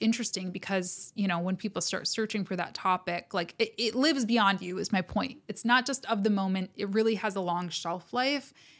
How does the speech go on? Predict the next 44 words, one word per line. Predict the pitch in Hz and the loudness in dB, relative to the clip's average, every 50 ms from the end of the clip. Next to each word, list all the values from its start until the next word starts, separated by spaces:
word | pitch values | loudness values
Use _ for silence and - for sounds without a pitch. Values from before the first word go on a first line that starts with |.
| _ - | _ 2
And | 220 | 2
I | 220 220 | 2 4
think | 220 247 226 | 4 2 2
it's | 247 240 - | 2 0 -2
really | 214 214 214 214 196 | -2 0 0 0 0
smart. | - - 185 185 190 202 196 - - | -2 -2 0 0 2 2 0 0 -2
I | - 185 | -4 -2
think | - 208 196 185 196 | 0 0 0 0 0
it's, | 190 185 - - - - _ _ _ | -2 -2 -4 -8 -12 -14 _ _ _
y-, | - 202 | -8 -6
you | 196 - 214 214 | -2 0 2 2
know, | 208 190 185 | 2 2 0
it's | 185 - - - _ _ _ _ - | -2 -4 -8 -10 _ _ _ _ -12
how | - - 202 | -2 2 2
I | 202 208 | 4 4
get | 196 202 - | 4 2 0
most | 190 190 196 196 - | 0 -2 -2 -2 -2
of | 208 | -4
the | - | -4
traffic | - - 180 170 180 - 208 - | -4 -2 -2 -2 0 -2 -2 -4
over | 208 196 185 190 | -2 -2 -2 -2
to | 170 170 | -2 -2
my | 165 170 | -4 -2
website, | 160 170 180 185 190 - - 262 262 277 254 - | 2 2 2 2 2 0 0 2 2 2 2 0
which | 196 180 165 - - - | -2 -4 -4 -2 -4 -2
in | - 190 | -2 -2
turn | 185 - - 220 214 214 208 | -4 -2 0 2 2 4 4
converts | 196 202 185 - 185 185 - - - - | 4 2 0 0 -2 -6 -6 -6 -6 -6
to | - - 196 190 180 180 180 180 - - _ _ _ | -4 -2 0 0 0 0 -2 -4 -10 -18 _ _ _
paying | - - 233 214 208 - | -2 0 2 2 2 0
clients | - - 185 190 208 220 226 240 233 240 233 - - - | 0 0 0 2 2 4 4 4 4 4 2 0 -4 -6
or | 196 190 202 | -4 -4 -2
students | - - - - 202 208 233 233 240 247 240 233 - | -2 -2 -2 -2 2 2 4 4 6 4 4 2 2
or, | 190 180 180 185 - - - - | 0 -2 -2 -4 -6 -8 -6 -4
um, | 185 180 180 175 180 - | -2 -2 -2 -2 -2 -2
you | - 196 | 0 0
know, | 208 208 202 | 2 2 0
whatever. | 190 190 190 196 202 202 214 220 220 202 | 0 0 2 2 2 2 2 0 0 0
So | - - - 202 190 190 185 - - | -2 -2 0 2 2 2 2 0 -2
yeah, | - 214 220 | 0 2 4
I | 220 202 | 4 4
think | - 196 202 | 2 0 -4
it's | 214 - | -4 -2
valuable. | - 175 190 196 190 185 - 196 | -2 -2 0 -2 -2 -4 -4 -6